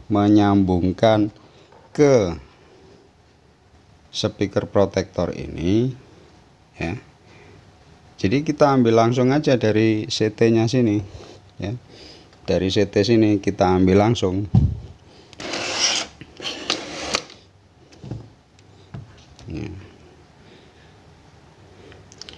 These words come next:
Jadi kita ambil langsung dari, seumpama di sini tertulis dua belas volt,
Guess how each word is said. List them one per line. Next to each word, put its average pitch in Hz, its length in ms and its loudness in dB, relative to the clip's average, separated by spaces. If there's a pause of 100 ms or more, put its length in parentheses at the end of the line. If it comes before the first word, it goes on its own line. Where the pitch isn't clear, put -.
(640)
Jadi 85 320 -2
kita 113 320 2
ambil 98 240 2
langsung 92 800 0 (640)
dari, 92 560 0 (480)
seumpama 120 800 4 (160)
di 98 80 -4
sini 107 240 4
tertulis 117 560 2
dua 92 240 -2
belas 85 240 -6
volt, 98 480 -2